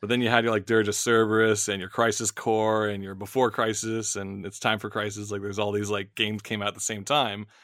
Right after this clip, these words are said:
Then it went quiet, and now we're back to, like, all these, you know, what, there's, there's, like, the Fortnite one. There's, like, the, the shooter one coming out on the phones. <laughs>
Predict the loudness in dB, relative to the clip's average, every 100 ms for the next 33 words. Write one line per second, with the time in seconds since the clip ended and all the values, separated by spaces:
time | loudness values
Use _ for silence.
0 | _ _ _ -6 0 2 2 -2 -2 -2
1 | -2 -4 -8 -4 -2 0 0 -2 -4 -6
2 | -6 -4 0 2 2 0 -8 _ _ _
3 | -4 -4 -4 -2 0 0 -2 -6 _ _
4 | _ _ -4 -2 -2 -4 4 8 8 6
5 | 6 6 4 0 2 2 2 -4 -4 -6
6 | -6 0 2 4 4 6 6 6 4 4
7 | 4 6 4 2 2 0 0 0 -2 -4
8 | -2 -2 -4 -8 -6 -8 -8